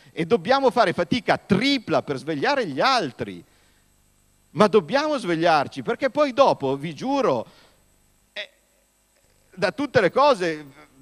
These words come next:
per carità, la, solo la morte definitiva, ma se ci tirano a zero, poi dopo, ricostruire sarà impresa improba, superiore anche alla voglia di fare che, che, che non è mai mancata agli italiani.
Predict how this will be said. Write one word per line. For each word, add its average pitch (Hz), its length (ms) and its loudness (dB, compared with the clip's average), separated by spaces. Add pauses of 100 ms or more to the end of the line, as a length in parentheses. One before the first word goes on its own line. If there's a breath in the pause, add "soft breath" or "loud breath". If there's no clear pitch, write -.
(160)
per 170 180 -4
carità, 175 420 0
la, 135 160 -2
solo 220 180 -4
la 170 100 2
morte 226 320 -4
definitiva, 160 720 -4 (220 loud breath)
ma 143 140 -4
se 214 140 -10
ci 175 140 -10
tirano 247 360 -2
a 175 100 -2
zero, 160 460 0
poi 156 200 -4
dopo, 131 720 -2
ricostruire 165 1080 -6 (640)
sarà 208 580 -2 (260)
impresa 220 640 0
improba, 175 880 -2
superiore 220 640 -2
anche 247 260 -4
alla 214 140 2
voglia 220 280 -2
di 175 100 -4
fare 240 340 -2
che, 170 220 -8
che, 165 200 -8
che 185 140 -6
non 175 140 -8
è 165 40 -8
mai 202 160 -6
mancata 196 460 -8
agli 170 100 -8
italiani. 117 720 -8